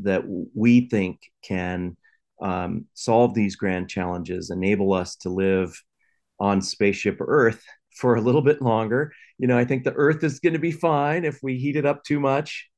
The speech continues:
It's just that the humans will be gone. Um, <laughs> so, so that's kind of w-, w-,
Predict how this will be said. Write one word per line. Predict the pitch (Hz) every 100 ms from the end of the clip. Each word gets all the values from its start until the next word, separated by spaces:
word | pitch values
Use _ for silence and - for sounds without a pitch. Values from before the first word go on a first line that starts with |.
| -
It's | 117 -
just | 123
that | 135 131
the | 151
humans | 170 190 170 127
will | 143
be | 131
gone. | 123 120 117 135 156 - - - _ -
Um, | 160 151 151 131 - - _ - - -
<laughs> | - _ - 82 _ _ -
so, | - 151 151 -
so | - 151
that's | 147 160 190 - - _ -
kind | 143 147
of | 127 -
w-, | - 120 - 95 -
w-, | 120 123